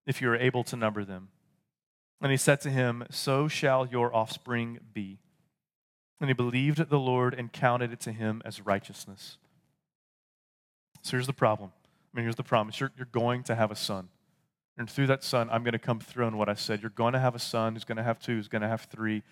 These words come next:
There's gonna be this nation. And I think that if we can, uh, maybe together remember that, that Abraham's not a mythical hero, like, he was an actual man, uh, we,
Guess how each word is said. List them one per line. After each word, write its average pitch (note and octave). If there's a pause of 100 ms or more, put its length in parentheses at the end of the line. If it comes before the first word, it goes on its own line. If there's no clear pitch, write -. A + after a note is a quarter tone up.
(200)
There's A2
gonna A#2
be A2+ (340)
this A2 (260)
nation. A2 (400)
And B2
I - (180)
think D#3+
that F3+
if C3
we C3
can, A2+ (340)
uh, A2+
maybe B2 (600)
together A#2+
remember B2+
that, A#2
that A#2
Abraham's B2
not A#2+
a A2
mythical A2+ (300)
hero, C3+
like, A#2
he C#3
was A#2+
an A2
actual B2+
man, A#2 (420)
uh, A#2
we, B2+